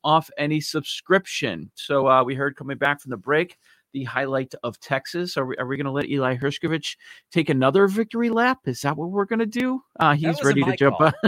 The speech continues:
Speaker 1: on. <laughs>
Speaker 2: That was all Jake. All Jake right there.
Speaker 1: Like, it's Wednesday. Let's, let's move on, Eli. I mean, you can only pat yourself on the back so much. I mean, come on. We've, we've got all these games,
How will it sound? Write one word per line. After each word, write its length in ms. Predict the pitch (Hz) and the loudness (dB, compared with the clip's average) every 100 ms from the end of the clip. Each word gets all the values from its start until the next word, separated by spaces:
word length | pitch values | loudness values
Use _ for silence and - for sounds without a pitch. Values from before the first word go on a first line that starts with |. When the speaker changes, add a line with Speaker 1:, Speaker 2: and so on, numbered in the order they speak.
| - | 2
Speaker 1:
on. 80 | - - | 0 0
<laughs> 40 | - - | -4 -2
Speaker 2:
That 140 | 202 | 0
was 140 | 233 190 | 0 0
all 160 | 185 - | 2 -2
Jake. 240 | - 127 185 - | 2 -2 0 0
All 200 | 233 240 | 2 2
Jake 400 | 151 165 160 147 | 0 0 -2 -4
right 200 | 131 131 | -4 -2
there. 220 | - 123 101 - - - 226 392 - | -2 0 -2 -4 -16 -16 -10 -8 -2
Speaker 1:
Like, 280 | 339 285 254 | 6 8 8
it's 180 | 262 226 | 6 4
Wednesday. 500 | 190 165 123 - 135 | 6 6 6 2 4
Let's, 320 | 160 202 - | 6 6 2
let's 280 | - 202 - | -2 -2 4
move 200 | 190 143 | 4 6
on, 240 | 120 107 | 4 2
Eli. 340 | 95 90 113 139 | -2 -2 0 0
I 40 | |
mean, 220 | 135 139 | 0 -2
you 100 | 139 | -4
can 160 | 139 160 | -2 -2
only 220 | 165 156 | 0 0
pat 220 | - 160 | 0 -2
yourself 420 | 139 107 - 143 110 | -2 -4 -2 -2 -2
on 80 | |
the 80 | 101 | -8
back 320 | 107 127 123 | -2 -2 -2
so 260 | - 147 151 | -6 -2 -2
much. 420 | 107 170 - - - | -2 -4 -4 -12 -16
I 20 | |
mean, 140 | 107 - | -16 -4
come 120 | 170 | 4
on. 180 | 190 120 | 4 4
We've, 140 | 131 | -4
we've 180 | 139 143 | -4 -2
got 140 | 156 | 2
all 120 | 156 | 2
these 200 | 170 143 | 2 0
games, 480 | - 143 190 175 - | 0 -2 0 -2 -6